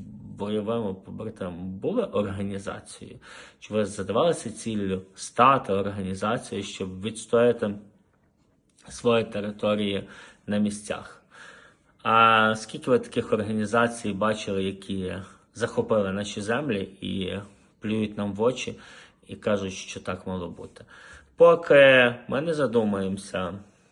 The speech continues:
по, про структуру творення української держави, про структуру викорінення внутрішніх ворогів, а це фактично, на мою думку, внуки та правнуки вже комуністів, котрі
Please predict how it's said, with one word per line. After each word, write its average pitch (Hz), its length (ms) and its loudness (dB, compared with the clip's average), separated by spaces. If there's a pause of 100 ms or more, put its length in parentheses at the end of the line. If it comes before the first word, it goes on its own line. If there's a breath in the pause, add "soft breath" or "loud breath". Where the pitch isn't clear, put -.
(280 soft breath)
по, 101 420 0
про 107 220 -2
структуру 135 680 -2
творення 98 600 0
української 104 840 -4
держави, 98 600 -4 (100)
про 92 340 -6
структуру 113 1300 0 (320 loud breath)
викорінення 104 760 0
внутрішніх 101 880 -6
ворогів, 101 540 -2
а 98 40 -4
це 98 180 -6
фактично, 101 640 -8
на 98 80 -4
мою 107 220 0
думку, 95 320 -8
внуки 113 380 -4
та - 160 -6
правнуки 101 580 -4
вже 90 200 -10
комуністів, 113 800 -4
котрі 104 480 -6